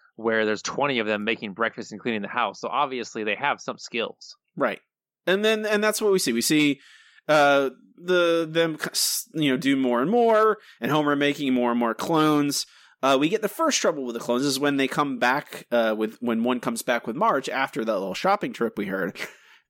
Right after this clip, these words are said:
Speaker 2: and Marge is, uh, is offering up sex, and real Homer steps in.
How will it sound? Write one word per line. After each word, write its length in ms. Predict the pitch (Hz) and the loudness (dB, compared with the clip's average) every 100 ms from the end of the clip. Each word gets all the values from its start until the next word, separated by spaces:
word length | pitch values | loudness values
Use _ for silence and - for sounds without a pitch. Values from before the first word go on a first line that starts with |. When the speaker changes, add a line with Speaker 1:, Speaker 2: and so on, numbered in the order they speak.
| - | -2
Speaker 2:
and 720 | 147 143 139 135 131 131 - | 2 2 2 0 0 0 0
Marge 500 | 139 131 123 117 117 | 2 4 2 -2 -6
is, 640 | 101 110 110 104 98 - | 0 2 2 0 -2 0
uh, 400 | 110 104 98 92 - | 2 2 0 -4 -8
is 280 | - 101 - - | -6 -4 -4 -2
offering 320 | 156 170 151 | -2 0 -4
up 80 | 131 | -2
sex, 480 | - 92 - - - | -2 -4 -4 -4 -2
and 280 | 107 98 - _ _ _ _ | -4 -6 -8 _ _ _ _
real 340 | 117 156 165 135 | 0 2 4 2
Homer 300 | 123 107 101 | -2 -6 -8
steps 360 | - 110 90 | -6 -6 -6
in. 120 | - | -10